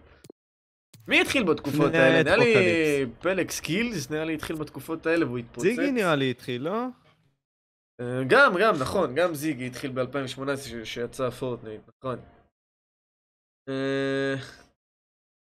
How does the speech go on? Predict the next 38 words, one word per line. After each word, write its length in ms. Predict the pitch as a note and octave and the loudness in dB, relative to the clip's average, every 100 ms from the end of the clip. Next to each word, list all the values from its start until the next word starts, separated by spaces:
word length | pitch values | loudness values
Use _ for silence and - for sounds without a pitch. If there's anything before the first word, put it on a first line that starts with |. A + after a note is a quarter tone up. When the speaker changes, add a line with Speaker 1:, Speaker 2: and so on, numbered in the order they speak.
| _ _ _ _ _ - | _ _ _ _ _ -6
Speaker 1:
פוטין, 220 | D#3+ E3 | 0 2
אני 180 | D3+ D3 | 4 4
אוהב 160 | D#3+ | 4
את 100 | F3 | 2
זה 80 | E3+ | 0
שכל 320 | D#3+ D3 D#3+ E3 | -2 0 0 0
יוטיובר 320 | E3+ E3 D#3 | 0 -2 0
בישראל 360 | C3+ C3 D#3 | -2 0 0
שיש 240 | C3+ C#3+ D#3 | 0 -2 -2
לו 120 | D3 | 0
בלחץ 480 | C3 C3+ C#3+ C3+ - | 2 2 2 0 -2
עשר 300 | D3 C#3+ C#3 | -4 -2 0
אלף 180 | C#3+ C#3 | -2 -2
סאבים 400 | D3 C#3 C#3 C#3+ | -2 -2 -4 -6
<laughs> 40 | B2 | -8
עושה 200 | - C3 | -10 -10
שירים, 360 | - C3+ C#3+ | -6 -6 -6
חושב 280 | B2+ A#2 B2+ | -6 -6 -4
בו 120 | B2+ | -4
מינימום 300 | C3+ C3+ B2 A#2+ | -2 -2 -4 -4
פופ 200 | C3 - | -6 -4
סמוק. 480 | D3 C#3 D#3 - - - - - - | -4 0 -2 -4 -14 -14 -18 -18 2
לא, 80 | A#3 | 6
את 100 | C4 | 6
האמת 180 | A3 C4 | 6 6
שלא 200 | C#4 D4+ | 6 6
נתקלתי 520 | D#4 D#4 D4 - A3 | 6 4 4 4 4
בהרבה 340 | F#3+ F3+ F3 F#3 | 6 8 8 6
יוטיוברים 400 | F#3 F3+ D#3 C3 | 4 4 2 2
שעושים 380 | D3 C#3 E3 | -2 -2 -4
שירים, 420 | C#3+ C#3+ C#3+ D3 A2+ | -4 2 2 2 -2
אחי. 200 | - G#2 - - | -4 -12 -12 -4
חוץ 240 | - G#3+ G3 | 2 2 4
מרונן, 500 | E3+ D#3 F#3+ A3 G#3 | 6 6 6 4 2
כאילו. 460 | G#3+ A3+ C4+ D4 - - - - - - - - - | 2 4 6 4 0 -10 -18 -18 -18 -18 -18 -8 0
כן, 160 | A#3 | 0
חוץ 240 | D#3 F#3+ F#3+ | 0 -4 0
מרונן. 580 | F3+ E3+ F3 F3+ A#3+ | 6 6 8 6 6